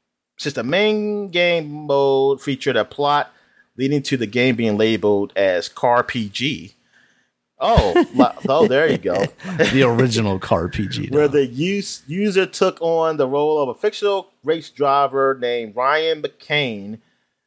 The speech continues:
Speaker 1: trying to make a name for himself in the Montreal Car Championships,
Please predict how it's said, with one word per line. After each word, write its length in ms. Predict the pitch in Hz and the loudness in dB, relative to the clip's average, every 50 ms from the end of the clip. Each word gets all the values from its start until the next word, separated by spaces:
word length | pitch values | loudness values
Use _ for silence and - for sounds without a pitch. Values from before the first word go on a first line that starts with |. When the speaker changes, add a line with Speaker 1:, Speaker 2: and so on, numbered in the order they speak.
| _ _ _ _ | _ _ _ _
Speaker 1:
trying 420 | - - 151 160 180 196 214 220 220 | -10 -6 -2 0 2 2 2 2 0
to 140 | 214 - 202 | 0 -2 -2
make 380 | 185 175 180 190 190 - - 185 | -2 0 -2 -2 -2 -2 -2 -6
a 40 | |
name 320 | 170 160 165 170 180 175 160 | -6 0 0 0 0 0 -4
for 160 | - - 113 | -2 -2 -2
himself 420 | 107 98 - - - 117 107 98 - | -2 -2 -6 -2 0 0 0 0 -2
in 40 | 110 | -6
the 60 | 101 | -6
Montreal 420 | 113 131 151 156 - - 165 147 131 | 0 0 -2 0 0 2 2 0 2
Car 280 | - - 180 180 175 | 2 2 4 4 4
Championships, 760 | 170 - 123 104 95 - 98 95 - - 87 80 - - - | 2 0 -6 -6 -6 -8 -14 -14 -14 -12 -12 -14 -12 -14 -14